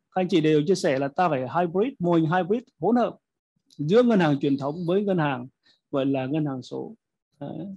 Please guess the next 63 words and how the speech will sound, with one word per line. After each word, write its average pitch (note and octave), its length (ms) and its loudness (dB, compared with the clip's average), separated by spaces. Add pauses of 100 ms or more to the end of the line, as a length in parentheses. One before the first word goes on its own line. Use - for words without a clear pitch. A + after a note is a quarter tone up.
(160)
một C#3+ 380 -2
trăm D3+ 200 2
phần A#2+ 120 -6
trăm. D3+ 180 0 (240)
Đấy C#3 120 -2
thì C#3 120 2
xin D#3+ 180 2
trả D3+ 100 0
lời C3+ 140 0
luôn F#3+ 340 8 (400)
các E3 80 6
anh D#3 140 8
chị. D3+ 320 4 (200)
Nhưng G3+ 400 8 (600)
một E3+ 140 6
số F3 220 6
ngân A#3+ 140 8
hàng D#3+ 200 6
Hàn C3+ 180 0
Quốc A#3 220 4 (220)
như F3 140 2
bọn D3 180 2
tôi E3+ 260 6
hợp D3+ 160 2
tác F#3+ 160 4
với E3+ 100 0
Hana D#3+ 260 4
Bank D#3 260 4
của C#3 60 0
Hàn B2+ 100 -4
Quốc G3 140 4
ấy, A3 160 0 (640)
họ D#3 180 2
nói C#3+ 200 4
rằng D#3+ 200 6
là B2 140 -2 (180)
họ F3+ 240 6
muốn E3+ 240 6
trở A#3 100 6
thành D3 260 4
một D3 140 2 (160)
công C#4+ 240 6
ty B3 180 6
công A#3+ 240 4
nghệ D#3+ 220 4
về C#3 300 0
tài C#3+ 140 0
chính D#3+ 140 0
ngân F3+ 100 0
hàng. C3+ 160 -2 (1160)
Đấy, C3+ 180 -12
thì D3 100 -2
tôi E3 140 2
cho D#3+ 140 6
rằng C#3 220 4
đấy D#3 80 4
là F#3 100 4
một D3+ 140 2
cái C3+ 100 0
hướng D3+ 260 2
đi E3+ 320 8
lâu E3 340 4
dài D3 440 4